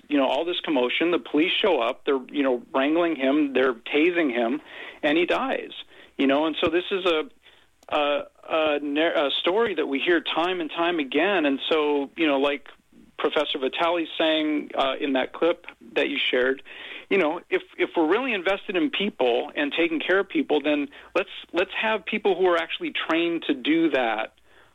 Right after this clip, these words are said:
uh, show up. You know, you know, one of the things that, uh, you know, President Biden made a speech a while back about how, you know, he said, "We expect the police to be mental health professionals and social workers," and, and no, we don't,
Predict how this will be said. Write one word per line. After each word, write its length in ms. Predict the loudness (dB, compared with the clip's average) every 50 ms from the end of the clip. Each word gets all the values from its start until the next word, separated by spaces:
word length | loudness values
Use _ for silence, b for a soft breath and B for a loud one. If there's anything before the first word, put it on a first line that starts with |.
| b b -4
uh, 220 | -2 0 0 0 -2 -2 0 0
show 200 | 2 2 2 2
up. 260 | 0 -2 -2 -6 _ -14 -4
You 140 | -2 0 0
know, 60 | 0
you 180 | 0 0 2
know, 120 | 2 4 4
one 200 | 4 2 2 2
of 100 | 0 -2
the 100 | -4 -6 -4 -2
things 300 | 0 2 2 2 0 0 0
that, 280 | 0 0 0 0 -4 -6 -12 -12
uh, 120 | -10 -10 -10 -10 -12 -6
you 140 | -4 0 0
know, 100 | 0 0
President 560 | 0 0 0 0 0 0 0 0 0 0 0
Biden 440 | 0 0 0 0 0 0 -2 -2 0
made 180 | 2 2 2
a 60 | 2 0 -2
speech 320 | -2 2 2 2 2 2 0 -4 -4 B B B B B B B B
a 80 | 0 2
while 300 | 2 2 0 0 -2 -2
back 360 | -2 0 0 0 0 -2 -4
about 340 | -4 -2 0 0 0 -2 -2
how, 460 | -4 -4 -2 -2 -2 -2 -2 -4 -6 b b b b b b b _ -20 -20 -20
you 220 | -12 -2 0 2
know, 120 | 2 2
he 160 | 2 0 -2 -2 0
said, 140 | 0 -2 0
"We 200 | 0 2 2 2
expect 420 | 0 -2 -4 -4 -2 -2 -2 -2 -4
the 60 | -4
police 380 | -4 -2 0 2 2 2 2 0 0 -2
to 80 | -2
be 220 | 0 2 2 4 4
mental 360 | 4 2 0 0 0 -2 -2
health 280 | 0 -2 -4 -4 -4
professionals 680 | -4 -4 -2 0 0 0 -2 -2 -2 0 0 0 0 0
and 100 | -2 -2 0
social 380 | 2 2 2 2 2 0 2 2
workers," 500 | 2 2 0 0 -2 0 0 0 0 0 -2
and, 160 | -2 -2 -2
and 480 | 0 0 2 2 0 0 0 2 2
no, 100 | 2 2
we 160 | 2 0 -2 -2
don't, 480 | -2 0 0 0 -2 -4 -4 -6 -8